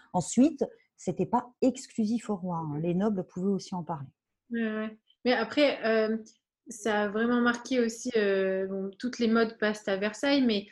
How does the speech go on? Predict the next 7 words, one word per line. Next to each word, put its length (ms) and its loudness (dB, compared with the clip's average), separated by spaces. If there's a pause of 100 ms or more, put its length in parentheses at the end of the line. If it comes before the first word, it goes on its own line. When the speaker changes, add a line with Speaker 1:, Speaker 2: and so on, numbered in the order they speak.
(340)
Speaker 2:
euh, 480 2 (200)
on 180 0
a 120 2
parlé, 680 4
euh, 160 2
t-, 140 -16 (460)
enfin, 200 -6